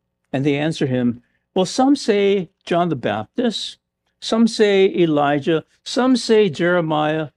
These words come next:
some say some other prophet or one of the prophets." And then Jesus gets down to business,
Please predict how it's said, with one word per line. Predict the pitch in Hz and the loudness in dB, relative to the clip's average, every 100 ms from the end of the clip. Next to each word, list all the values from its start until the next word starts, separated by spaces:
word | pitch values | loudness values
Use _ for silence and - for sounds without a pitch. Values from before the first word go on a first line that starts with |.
| _ | _
some | - 214 220 | -8 -2 -2
say | - 180 180 170 147 - _ _ | 0 0 2 2 -2 -8 _ _
some | - 180 | -8 -4
other | 165 160 | -2 -4
prophet | - - 143 - 104 107 | -8 -6 -4 -4 -10 -8
or | 107 | -6
one | 110 123 147 | -4 -2 -2
of | 131 | -4
the | 123 | -6
prophets." | - _ 123 113 - 104 - - - _ _ _ _ _ | -10 _ -8 -8 -10 -14 -16 -20 -20 _ _ _ _ _
And | - | -4
then | 170 175 | -2 0
Jesus | 240 247 214 175 | 2 2 0 -2
gets | 196 - | -2 -2
down | - 170 160 143 | -4 -4 -2 -4
to | 135 | -8
business, | 117 135 117 107 90 - - | -4 -4 -4 -8 -10 -10 -10